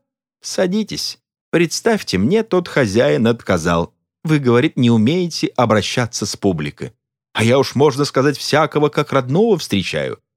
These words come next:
Все, что есть на душе, все выложишь.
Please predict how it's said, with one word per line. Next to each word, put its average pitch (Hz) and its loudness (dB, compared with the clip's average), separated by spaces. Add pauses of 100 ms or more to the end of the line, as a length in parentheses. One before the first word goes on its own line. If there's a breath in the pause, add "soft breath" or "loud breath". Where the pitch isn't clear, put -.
(140)
Все, 196 2
что - -2
есть 185 2
на 170 0
душе, 165 2 (180)
все 220 0
выложишь. 123 2